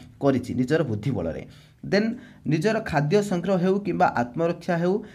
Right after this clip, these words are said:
ସେ ପ୍ରଥମେ ପ୍ରସ୍ତର ଖଣ୍ଡ ବ୍ୟବହାର କରି ଜାଣିଲା। ପ୍ରସ୍ତର ଖଣ୍ଡ ମାନେ କ'ଣ? ଯୋଉ, ଯୋଉ ପଥର ଖଣ୍ଡ ଗୁଡ଼ାକ। ଓକେ, ତ ଧୀରେ ଧୀରେ କ'ଣ କଲା? ମନୁଷ୍ୟ ପ୍ରଥମେ ପଥରକୁ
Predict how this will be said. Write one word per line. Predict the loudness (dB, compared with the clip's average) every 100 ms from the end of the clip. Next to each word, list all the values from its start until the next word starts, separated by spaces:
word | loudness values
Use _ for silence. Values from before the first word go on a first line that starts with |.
| -20
ସେ | -2 2
ପ୍ରଥମେ | 2 0 -2 -2 -2
ପ୍ରସ୍ତର | -2 -4 2 2
ଖଣ୍ଡ | 2 -2 -2
ବ୍ୟବହାର | 0 -2 -2
କରି | -2 0
ଜାଣିଲା। | 0 0 -2
ପ୍ରସ୍ତର | -2 -2 2 0
ଖଣ୍ଡ | 2 2
ମାନେ | 2 2
କ'ଣ? | 2 0
ଯୋଉ, | -2 -4 0 0
ଯୋଉ | 0
ପଥର | -2 0 4 4
ଖଣ୍ଡ | 6 2
ଗୁଡ଼ାକ। | 2 0 -2 -10 -20 -18 -4
ଓକେ, | 2 2 2 -8 0
ତ | 2
ଧୀରେ | 4 2
ଧୀରେ | 2
କ'ଣ | 2 2
କଲା? | 4 4
ମନୁଷ୍ୟ | 4 2 0
ପ୍ରଥମେ | -2 -2 -2
ପଥରକୁ | 0 0 2 0 2 0